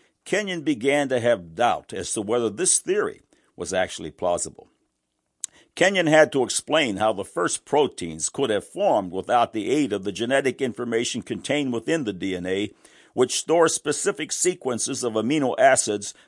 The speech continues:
that combine to form proteins. But the more scientists learned about the sequencing of amino acids to form proteins, the more they learned that amino acids cannot self-assemble without pre-programmed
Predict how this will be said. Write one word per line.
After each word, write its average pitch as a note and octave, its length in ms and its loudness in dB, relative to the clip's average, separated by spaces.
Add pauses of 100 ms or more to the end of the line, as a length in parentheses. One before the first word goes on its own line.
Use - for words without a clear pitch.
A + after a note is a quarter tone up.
that B2+ 180 0
combine B2+ 540 4
to B2 80 -2
form A#2+ 340 -4
proteins. F#2+ 800 -6 (540)
But F2 160 -2
the F2 80 -4
more G2 200 0
scientists A2 640 -2
learned A2 320 -2
about A2 300 2
the F#2 100 -10
sequencing A#2+ 640 -4
of G#2 100 -4
amino G#2 460 -2
acids A2+ 460 0
to G2+ 100 -8
form A#2+ 300 -4
proteins, E2+ 640 -4 (220)
the G#2+ 80 0
more C3 280 4
they C#3+ 200 4
learned G#2 480 0
that G2+ 100 0
amino A#2 560 -2
acids B2 520 2
cannot B2+ 540 0
self-assemble B2 960 0 (300)
without G#2 400 0
pre-programmed A2 1040 -2